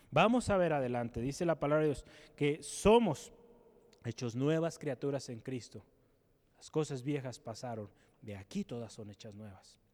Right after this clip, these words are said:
incluida todas esas prácticas anteriores que teníamos antes de venir a Cristo.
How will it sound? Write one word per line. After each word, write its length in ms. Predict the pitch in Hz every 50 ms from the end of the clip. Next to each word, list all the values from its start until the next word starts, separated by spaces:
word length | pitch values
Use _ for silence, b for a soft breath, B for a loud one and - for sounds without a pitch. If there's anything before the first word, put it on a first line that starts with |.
| _ _ _ _ _
incluida 580 | - 117 117 110 - 117 117 120 139 156 170 151
todas 320 | - - 139 135 120 -
esas 240 | 131 117 - 139 -
prácticas 640 | - _ 127 127 127 - - 120 110 - 117 107 -
anteriores 680 | - 117 113 - 117 113 123 127 120 110 101 - - b b b b b b b
que 100 | _ 120
teníamos 480 | - - 113 120 120 117 113 113 - -
antes 320 | 117 123 120 117 117 104
de 80 | 104 107
venir 260 | 104 104 104 107 101
a 60 | 101
Cristo. 400 | 95 - 104 101 - - - -